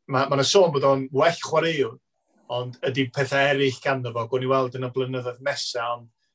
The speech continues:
ie, os, os mae'n datblygu fel Nico, wel, o bosib bydd y ddau yna,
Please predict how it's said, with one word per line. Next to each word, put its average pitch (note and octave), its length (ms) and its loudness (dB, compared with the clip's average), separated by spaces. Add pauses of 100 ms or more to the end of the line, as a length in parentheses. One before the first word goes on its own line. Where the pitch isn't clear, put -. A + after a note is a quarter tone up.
(140)
ie, B2 160 2
os, A#2+ 300 -2
os C3 180 0
mae'n C#3+ 160 0
datblygu B2+ 560 -4
fel C3+ 240 2
Nico, A#2+ 460 -8
wel, A#2 240 -6 (400)
o C3+ 80 -10
bosib B2+ 400 0
bydd A#2+ 140 -2
y - 20 -4
ddau B2 360 4
yna, C3+ 160 0